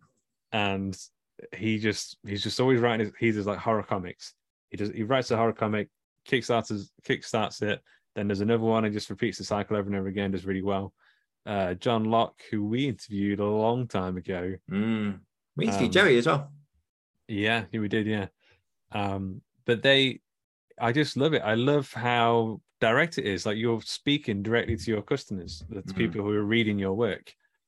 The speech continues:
Speaker 1: Whereas on Amazon, like, it's just the numbers, really. And even podcasts to some degree, unless people are leaving reviews or they're getting involved in your community, they're just numbers on a dashboard.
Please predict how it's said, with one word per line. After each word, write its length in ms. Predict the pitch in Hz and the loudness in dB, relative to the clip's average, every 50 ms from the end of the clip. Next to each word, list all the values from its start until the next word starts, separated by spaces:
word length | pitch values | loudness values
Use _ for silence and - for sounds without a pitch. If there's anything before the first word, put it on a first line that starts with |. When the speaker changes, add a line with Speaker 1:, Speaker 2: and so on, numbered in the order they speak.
| _ _ _ _ _ | _ _ _ _ _
Speaker 1:
Whereas 480 | 120 123 123 120 110 104 - - - _ | 0 4 4 4 4 2 -2 -8 -10 _
on 140 | - 110 107 | -4 -2 0
Amazon, 500 | 104 117 135 139 120 98 104 95 92 92 | 0 0 0 0 0 0 -2 -4 -2 -2
like, 340 | 95 92 90 82 - - - | -4 -4 -4 -6 -8 -8 -10
it's 200 | 98 - - - | -10 -10 -6 -6
just 180 | 113 107 - | -6 -6 -4
the 80 | - 95 | -6 -6
numbers, 540 | 95 101 117 120 127 110 92 82 80 - 98 | -2 -2 -2 -2 -2 -4 -6 -6 -8 -8 -6
really. 380 | 101 101 92 80 85 90 104 - _ | -6 -6 -6 -6 -8 -12 -12 -16 _
And 100 | - 127 | -6 -4
even 180 | 143 147 147 110 | -2 -2 -2 -4
podcasts 460 | - - 135 135 - - 113 95 - | -2 -2 -4 -4 -2 -6 -8 -8 -6
to 80 | - 104 | -10 -8
some 220 | - 107 101 95 | -6 -4 -4 -4
degree, 260 | 95 92 104 95 92 | -4 -4 -4 -4 -4
unless 220 | 95 104 113 110 - | -4 -4 -6 -6 -4
people 300 | - 135 120 - - 107 | -2 -2 -2 0 -2 -2
are 20 | 104 | 0
leaving 280 | 107 113 107 101 101 | 2 0 0 0 0
reviews 520 | 101 101 92 104 113 113 110 110 107 - - _ _ _ _ _ _ _ _ | -2 -2 0 0 0 2 2 0 -2 -4 -10 _ _ _ _ _ _ _ _
or 120 | - 104 98 | -8 -4 -2
they're 120 | 98 101 | -2 0
getting 260 | 95 110 104 87 101 | 0 0 0 0 -2
involved 360 | 95 92 92 110 110 113 101 101 | -4 -4 -2 0 0 0 0 -2
in 120 | 98 98 | -2 0
your 160 | 104 104 95 | 0 0 -2
community, 720 | - - - 107 110 110 101 95 - - 92 85 82 85 - _ _ _ _ _ _ _ _ | -4 -6 -6 -4 -2 -2 -2 -4 -6 -8 -8 -8 -10 -12 -18 _ _ _ _ _ _ _ _
they're 100 | - 104 | -4 0
just 200 | 104 135 131 - | 2 2 0 2
numbers 460 | 117 113 120 127 131 120 117 110 95 104 | 0 2 2 2 2 2 0 0 0 0
on 120 | 101 98 | -2 -2
a 40 | 92 | -2
dashboard. 580 | 92 117 127 127 - - - 92 87 85 90 | -2 -2 -2 -2 -8 -10 -10 -8 -8 -8 -12